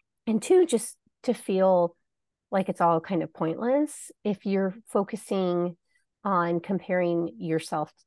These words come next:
to others. Because everyone's publishing journey is going to be different. Everyone's path is, you know, some people have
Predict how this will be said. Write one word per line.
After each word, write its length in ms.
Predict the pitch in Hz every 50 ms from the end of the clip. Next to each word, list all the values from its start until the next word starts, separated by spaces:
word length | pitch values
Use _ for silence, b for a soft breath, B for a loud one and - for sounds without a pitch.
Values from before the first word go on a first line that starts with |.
| _
to 260 | - - - 170 156 - -
others. 520 | 175 170 - - - - - 180 - - b b b b b b _
Because 160 | 262 277 262
everyone's 480 | 254 254 262 285 285 285 285 277 269
publishing 520 | - - 233 214 214 220 - - 226 214 196
journey 500 | - 196 196 196 185 185 180 180 190 -
is 180 | - 202 180 -
going 320 | - 185 180 180 180 175 - _ _ _ -
to 120 | - -
be 180 | 190 185 208 220
different. 600 | 196 202 190 214 - 151 - - - 214 - - _ _ _ _ _ _ _ _
Everyone's 520 | - 202 190 208 208 202 190 196 190 180 -
path 340 | - - 208 190 185 202 - -
is, 540 | 202 196 190 170 - - - - - - - - _ _
you 180 | - 202 180 160
know, 240 | 156 151 165 170 - _ _ _ _ _ -
some 160 | - 233 226
people 260 | 214 247 220 226 226
have 280 | 240 233 202 202 190 185